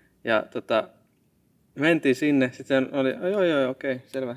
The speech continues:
näin, näin poispäin. Ja teillä on vakuutus hyvä, jes." Ja sitten tota, mentiin hakemaan sitä niinku uutta autoa meille. Siis se sanoi vaan, että "Okei, meillä on tää Charger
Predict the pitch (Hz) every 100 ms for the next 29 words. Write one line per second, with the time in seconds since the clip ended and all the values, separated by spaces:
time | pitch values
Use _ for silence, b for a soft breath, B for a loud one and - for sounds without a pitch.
0 | 127 123 120 127 120 - 110 - 131 120
1 | 127 120 117 139 147 127 - 131 127 -
2 | 127 127 - b b b b b - 123
3 | - - 131 123 123 123 123 123 127 127
4 | 123 - 123 117 123 120 120 - _ _
5 | - 156 - 123 117 117 - 117 - -
6 | 117 113 113 - _ - _ _ b b
7 | b - 135 135 139 131 123 120 - -
8 | 143 160 160 156 - 147 - - 175 147
9 | - 131 123